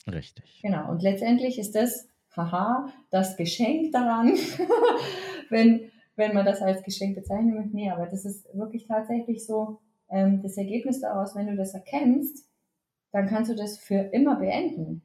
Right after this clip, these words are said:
Speaker 2: Und dann hast du dein, kannst du an deinen Mustern arbeiten, deine Verhaltensweisen ändern, ähm, gehst viel bewusster durchs Leben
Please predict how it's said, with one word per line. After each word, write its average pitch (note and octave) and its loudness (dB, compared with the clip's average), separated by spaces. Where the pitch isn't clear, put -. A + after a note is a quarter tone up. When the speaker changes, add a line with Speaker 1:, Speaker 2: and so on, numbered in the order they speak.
Speaker 2:
Und F#3+ -2
dann F#3 -2
hast G#3+ -4
du F3+ -4
dein, F3 -6
kannst G3 -2
du F#3 -2
an E3 -2
deinen E3 -2
Mustern A#3+ 0
arbeiten, F#3+ -4
deine D#3+ -4
Verhaltensweisen F#3+ -2
ändern, F3+ -4
ähm, D#3+ -6
gehst G3+ -6
viel C4+ 0
bewusster A3+ -2
durchs E3+ -6
Leben C#4 0